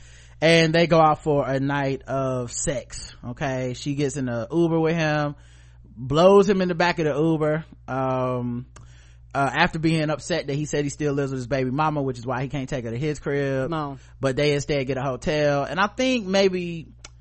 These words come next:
Speaker 1: at this point she knows she can't take him to her crib.
Speaker 2: Mm-mm.
Speaker 1: Because we would have gotten another description of that stank ass house.
Speaker 2: Come on.
Speaker 1: And we don't need that, guys.
Speaker 2: No, we
Speaker 1: Okay.
Speaker 2: don't.
Speaker 1: Um,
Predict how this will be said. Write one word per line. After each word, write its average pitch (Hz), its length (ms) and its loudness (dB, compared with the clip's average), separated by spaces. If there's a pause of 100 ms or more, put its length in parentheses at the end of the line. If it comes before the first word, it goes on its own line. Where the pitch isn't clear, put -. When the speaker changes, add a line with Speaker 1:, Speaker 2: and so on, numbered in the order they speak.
(360)
Speaker 1:
at 160 140 0
this 180 180 0
point 165 240 -4
she 156 160 -8
knows 131 640 -4
she - 180 -10
can't 151 220 -6
take 120 160 -6
him 110 80 -10
to 92 60 -12
her 110 180 -8
crib. - 400 -18
Speaker 2:
Mm-mm. 135 640 -8 (500)
Speaker 1:
Because 147 280 -2
we 160 80 2
would 160 120 2
have 147 100 0
gotten 135 220 -2
another 143 600 0
description 101 720 -12 (480)
of 131 140 -4
that 127 120 -8
stank 117 260 -8
ass - 200 -16
house. - 280 -12
Speaker 2:
Come 453 120 -8
on. 523 580 0 (240)
Speaker 1:
And 131 140 -4
we 131 80 -2
don't 98 160 -10
need 92 160 -14
that, 80 180 -16
guys. 90 420 -16 (160)
Speaker 2:
No, 113 60 -12
we 110 60 -2
Speaker 1:
Okay. 117 240 -6 (800)
Speaker 2:
don't. 180 80 6
Speaker 1:
Um, 175 520 6